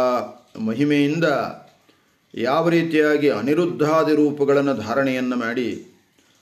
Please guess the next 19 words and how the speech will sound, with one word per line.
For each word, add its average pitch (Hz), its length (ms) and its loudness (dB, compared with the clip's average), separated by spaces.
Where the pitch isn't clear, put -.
ಅವನಿಗೆ 139 300 0
ಅನಿರುದ್ಧ 139 500 0
ರೂಪವನ್ನು 160 580 2
ಧಾರಣೆ 151 520 0
ಮಾಡೋದು 147 340 0
ಕಷ್ಟ 143 300 -6
ಅಲ್ಲ, 95 480 -6
ಪ್ರದ್ಯುಮ್ನ 143 480 -2
ರೂಪವನ್ನು 160 480 2
ಧಾರಣೆ 147 360 0
ಮಾಡೋದು 143 380 0
ಕಷ್ಟ 131 260 -6
ಅಲ್ಲ, 101 260 -4
ಅನಂತ 147 880 -4
ರೂಪಗಳನ್ನು 156 1120 0
ಧಾರಣೆ 160 420 0
ಮಾಡುವ 151 680 2
ಆ 120 180 -2
ಸ್ವಾಮಿ 139 840 -2